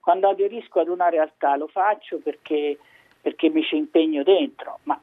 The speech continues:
per impegnarmi ci, ci devono essere anche gli spazi, no? Cioè, io in questo momento ho una tessera onoraria che mi ha dato la C G I L,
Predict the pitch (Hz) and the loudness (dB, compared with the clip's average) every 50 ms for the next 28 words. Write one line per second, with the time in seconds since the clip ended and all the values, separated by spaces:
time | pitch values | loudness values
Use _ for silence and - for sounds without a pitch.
0 | _ - - - 165 170 170 - - 226 214 180 165 160 170 190 190 185 180 175 | _ -2 0 0 0 -2 0 2 2 2 2 2 -2 0 2 2 2 0 -2 -8
1 | 156 - - 139 - - 139 151 147 143 143 139 139 143 - - - 135 135 131 | -8 -8 -10 -10 -10 -6 -2 0 0 0 0 0 -2 -4 -4 -4 -4 -4 -4 -4
2 | - - 131 123 123 - - - 190 180 - - - _ _ - - - - - | -6 -8 -8 -8 -10 -12 -2 2 2 2 2 0 -4 _ _ -20 -18 -8 -6 -4
3 | 151 - - - 151 - - 185 180 156 - - 156 - - 185 185 196 202 220 | -4 -4 -6 -8 -10 -6 2 4 4 4 4 0 -4 -4 -2 -2 -2 0 2 2
4 | 226 202 - _ - 160 151 131 117 107 - - - - - - - - - 160 | 0 0 0 _ -2 0 0 0 0 -2 -6 -10 -16 -20 -20 -20 -20 -16 -8 -4
5 | 165 175 180 - 233 226 226 - - 196 180 180 175 175 170 175 190 185 190 190 | -2 -2 2 2 2 0 0 -2 -4 -2 0 0 0 0 2 4 4 4 4 4
6 | 180 175 180 160 160 156 156 156 160 165 160 165 151 151 151 - 156 151 139 135 | 0 -4 -6 -8 -4 -2 0 2 2 2 2 0 -2 -4 -4 -6 -10 -16 -16 -10
7 | 139 143 135 127 127 - - 113 | -8 -6 -6 -6 -10 -16 -20 _